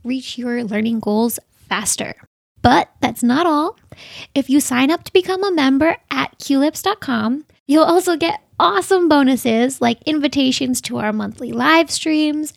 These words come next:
and our members-only series, The Fluency Files. So don't miss out on this opportunity to take your English to the next level and visit culips dot com now. Become a member.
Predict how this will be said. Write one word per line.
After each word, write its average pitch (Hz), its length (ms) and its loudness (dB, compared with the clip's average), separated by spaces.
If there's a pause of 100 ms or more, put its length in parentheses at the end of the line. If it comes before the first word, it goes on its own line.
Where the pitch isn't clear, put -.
(140)
and 233 400 0
our 220 240 -2
members-only 302 920 -2
series, 269 520 0 (280)
The 247 120 -10
Fluency 233 600 -2
Files. - 560 -12 (800)
So - 160 -8
don't 339 300 -2
miss 359 200 -2
out 330 220 2
on 285 180 -2
this 277 200 -2
opportunity 370 840 -2
to 277 140 -6
take 330 420 -4
your 285 300 2
English 285 540 -4 (160)
to 294 100 0
the 285 100 6
next 269 300 0
level 240 460 0 (280)
and 233 220 -2
visit 330 400 2 (240)
culips 294 420 -2
dot 339 240 -4
com 330 300 -4
now. 240 420 -2 (380)
Become - 280 -6
a 226 60 0
member. 139 300 -8